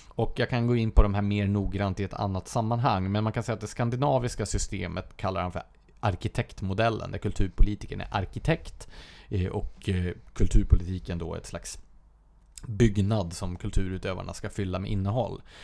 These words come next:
Men ett annat system, det är då det han kallar för underlättarmodellen, där staten inte ska liksom bygga upp hela infrastrukturen utan istället bara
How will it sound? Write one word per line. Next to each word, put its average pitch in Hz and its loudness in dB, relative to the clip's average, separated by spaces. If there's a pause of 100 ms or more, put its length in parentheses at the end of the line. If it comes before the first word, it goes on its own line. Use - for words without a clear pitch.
(360)
Men 113 4 (160)
ett - -2
annat 123 2
system, 110 -4
det 120 2
är 104 2
då 101 -2
det 98 -2
han 92 0
kallar 101 -4
för - -2
underlättarmodellen, 101 2 (360)
där 104 2
staten - 2
inte 104 -2
ska - -6
liksom 95 -4
bygga 101 4
upp 110 2
hela 101 2
infrastrukturen 110 0
utan 104 0
istället 92 -4
bara 101 -2